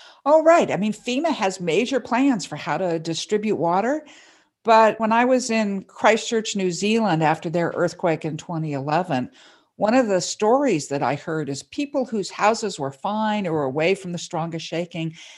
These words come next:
they still lost their water supply, like we're talking about. And they were spending two hours every day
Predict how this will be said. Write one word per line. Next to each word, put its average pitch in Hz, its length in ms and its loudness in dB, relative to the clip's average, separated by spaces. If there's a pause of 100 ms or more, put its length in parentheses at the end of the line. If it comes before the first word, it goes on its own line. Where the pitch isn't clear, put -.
(120)
they 185 120 2
still 196 280 -2
lost 170 360 -2
their 165 80 -4
water 233 260 0
supply, 135 560 -2 (220)
like 127 180 -8
we're 113 80 -10
talking - 400 -14
about. - 300 -14 (540)
And 220 140 0
they 254 140 4
were 294 140 -2
spending 202 560 -4
two 214 280 -2
hours 180 480 -2 (220)
every 175 480 -2
day 131 460 -4